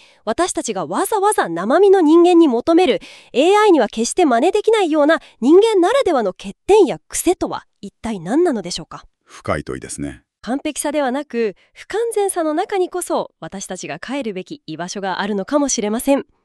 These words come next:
Speaker 1: ぜひこのことについて少し考えてみてください。
Speaker 2: ええ、人間らしさの本質を見つめ直す良いきっかけになりそうです。
Speaker 1: はい。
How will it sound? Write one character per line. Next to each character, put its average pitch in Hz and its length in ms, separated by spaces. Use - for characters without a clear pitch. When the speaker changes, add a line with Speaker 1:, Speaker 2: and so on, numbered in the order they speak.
Speaker 1:
ぜ 208 160
ひ 370 200
こ 214 120
の 196 100
こ 196 100
と 202 80
に 208 120
つ 175 120
い 170 40
て 165 120
少 - 180
し - 80
考 160 120
え 170 100
て 190 80
み 170 80
て 180 100
く 180 60
だ 175 140
さ 220 160
い。 269 120
Speaker 2:
え 107 280
え、 - 80
人 113 180
間 156 180
ら 151 100
し - 60
さ 113 100
の 92 100
本 123 240
質 - 180
を 139 60
見 131 140
つ - 120
め 135 120
直 135 160
す 92 160
良 90 200
い 113 80
き - 120
っ - 20
か 123 140
け 117 100
に 110 80
な 101 120
り 101 100
そ 98 140
う - 20
で 78 80
す。 - 240
Speaker 1:
は - 240
い。 - 100